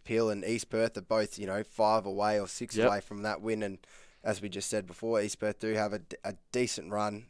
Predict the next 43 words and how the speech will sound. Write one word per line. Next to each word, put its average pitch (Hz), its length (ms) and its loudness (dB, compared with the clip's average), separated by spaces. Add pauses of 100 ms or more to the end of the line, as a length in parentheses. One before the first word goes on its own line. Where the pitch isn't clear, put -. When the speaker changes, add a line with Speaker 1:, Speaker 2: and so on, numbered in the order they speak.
Speaker 1:
I 107 100 0
mean, 101 400 -2 (160)
Swannies, 117 640 2
I - 80 -6 (220)
think, 110 280 -4
have, 107 360 0
yeah, 117 180 4
they 101 100 2
have 101 200 0
Perth 131 320 4
this 135 240 -2
week. 139 260 6
So 110 300 4 (380)
great 127 260 10 (360)
opportunity 123 460 0
for 113 120 -6
them 117 200 4
to 113 120 -4
really 120 260 4
pump 110 320 0
up 117 140 2
that 113 200 0
percentage 127 500 -2
Speaker 2:
Yep. 92 160 2 (100)
Speaker 1:
a - 60 -8
fair 127 300 4
bit 131 320 4
as 110 140 -6
well. 139 280 8 (520)
But 107 300 2
the 113 100 -2
week 117 240 2
after, 110 300 4
the 101 100 -4
versus 101 300 -4
the 98 120 -8
Royals, 120 640 2
uh, 107 140 4
sorry, - 400 -8
um, 101 460 -2 (580)
the 101 120 0
Doggies. 95 540 -2
Speaker 2:
Yes, 104 320 4